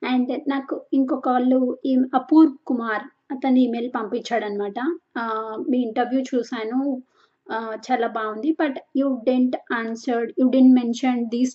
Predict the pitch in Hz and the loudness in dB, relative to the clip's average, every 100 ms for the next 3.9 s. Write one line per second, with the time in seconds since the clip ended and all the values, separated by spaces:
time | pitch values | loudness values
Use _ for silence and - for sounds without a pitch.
0 | 269 254 240 226 262 233 240 220 220 320 | -2 -2 -2 -2 -4 -4 -6 -8 -2 0
1 | 370 277 262 240 254 240 240 247 254 - | 0 -2 -2 -2 -2 -4 -4 -2 -2 0
2 | 233 233 240 233 254 214 214 226 - 214 | -4 -2 -6 -4 -4 -4 -6 -8 -8 -10
3 | 233 220 294 370 _ _ _ _ 277 | -8 -6 -4 -6 _ _ _ _ 2